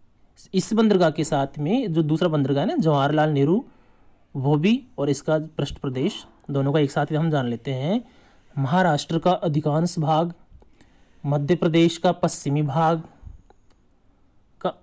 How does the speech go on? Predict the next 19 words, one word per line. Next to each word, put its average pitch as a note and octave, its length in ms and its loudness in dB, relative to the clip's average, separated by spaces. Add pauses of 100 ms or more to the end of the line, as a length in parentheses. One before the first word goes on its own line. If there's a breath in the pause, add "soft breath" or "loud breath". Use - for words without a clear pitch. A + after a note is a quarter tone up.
(180)
आं-, D#3+ 280 -2
आंशिक F3 400 0
मध्य C#3 220 -2
प्रदेश C#3 300 -2
कह C3+ 120 -2
सकते B2+ 320 -8
हैं, D#3 180 -2
दक्षिणी F#3 320 2
पूर्वी F#3+ 320 4
राजस्थान E3+ 520 2
के E3+ 120 0
हाड़ौती E3+ 420 2
संभाग, C#3+ 540 0 (120)
हाड़ौती E3+ 500 0
जो D#3+ 140 4
जिला, D3 540 -2
हाड़ौती D#3+ 380 0
वो D3 200 0
है, C3+ 240 -6